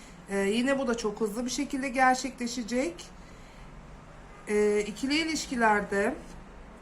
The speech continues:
karar veremeyen olanlar varsa karar vereceklerini görüyorum. Ee, bir seçeneği, birisini seçeceklerini ve yollarına onlarla devam edeceklerini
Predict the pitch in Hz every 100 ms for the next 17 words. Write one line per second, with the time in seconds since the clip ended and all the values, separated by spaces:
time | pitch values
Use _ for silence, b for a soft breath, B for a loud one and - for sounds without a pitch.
0 | - - 220 240 269 269 226 208 196 185
1 | 180 180 190 208 220 226 254 269 262 247
2 | - 208 185 208 208 240 262 254 240 233
3 | 220 190 185 185 185 196 208 208 233 349
4 | - - B B B - 190 185 185 180
5 | 185 202 240 247 233 202 190 180 175 -
6 | - - - - - - - - - -
7 | 202 233 220 208 185 220 214 214 247 247
8 | 226 226 247 269 233 214 208 202 214 220
9 | 196 202 202 233 262 233 208 202 185 180
10 | 170 175 170 - 170 170 190